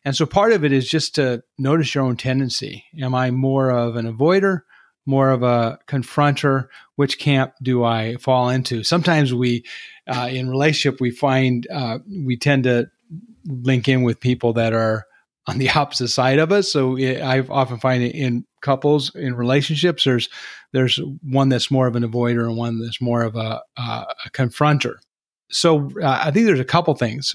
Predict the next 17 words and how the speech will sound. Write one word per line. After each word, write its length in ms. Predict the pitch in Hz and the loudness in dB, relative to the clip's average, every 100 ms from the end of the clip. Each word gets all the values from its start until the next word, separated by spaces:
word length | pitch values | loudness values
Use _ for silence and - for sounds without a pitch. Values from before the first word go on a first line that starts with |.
| - | -4
uh, 240 | 139 120 120 | -2 -2 -2
in 220 | 160 131 | -2 0
mind 360 | 131 127 127 127 | 2 2 0 -2
that, 200 | 123 120 | -4 -6
that 140 | 143 123 | -4 -2
I 100 | 131 | 0
found 460 | - 127 123 120 - | 0 0 0 -2 -2
to, 440 | 123 117 117 120 - | 0 2 2 -2 -6
that 160 | 123 117 | -4 -2
are 40 | |
valuable 520 | 117 127 131 123 120 | 2 2 4 2 0
to 100 | 113 | -4
kind 240 | 113 131 120 | -4 -2 -2
of 80 | |
balance 360 | 117 120 123 117 | 0 0 0 0
that 120 | 117 | 0
out. 360 | 117 120 113 | 2 2 0